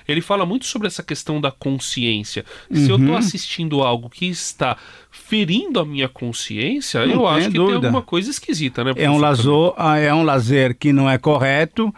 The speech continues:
Speaker 2: é um lazer que não agrada a Deus, que não glorifica a Deus. Então, essa paz que Deus nos dá,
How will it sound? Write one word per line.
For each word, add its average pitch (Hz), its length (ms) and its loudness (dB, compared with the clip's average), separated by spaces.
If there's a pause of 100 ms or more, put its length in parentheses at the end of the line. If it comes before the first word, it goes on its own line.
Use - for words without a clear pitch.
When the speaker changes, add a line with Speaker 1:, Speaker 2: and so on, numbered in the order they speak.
(280)
Speaker 2:
é 156 160 4
um 160 80 4
lazer 139 480 4
que 147 140 2
não 151 180 4
agrada 131 400 2
a 131 40 4
Deus, 143 300 2
que 156 120 2
não 180 240 6
glorifica 147 580 2
a - 20 2
Deus. 175 440 2 (280)
Então, 175 520 2 (320)
essa 160 400 0
paz 196 420 0
que 147 140 0
Deus 139 200 4
nos 120 200 2
dá, 151 360 2